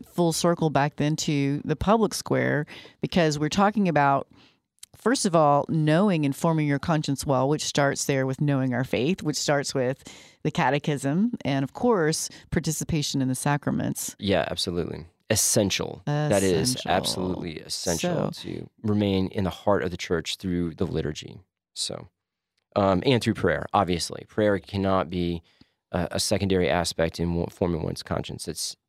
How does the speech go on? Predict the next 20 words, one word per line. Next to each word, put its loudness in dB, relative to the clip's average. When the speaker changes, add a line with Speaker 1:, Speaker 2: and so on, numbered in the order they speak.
Speaker 2:
it's -6
integral. -4
So. -4
Speaker 1:
Okay, 0
let's 0
get 0
back 4
to -4
the 2
document 0
then. -6
What, 0
Speaker 2:
Okay. 2
Speaker 1:
what 4
more 2
were, 0
are 0
you 0
like, -4
"I 0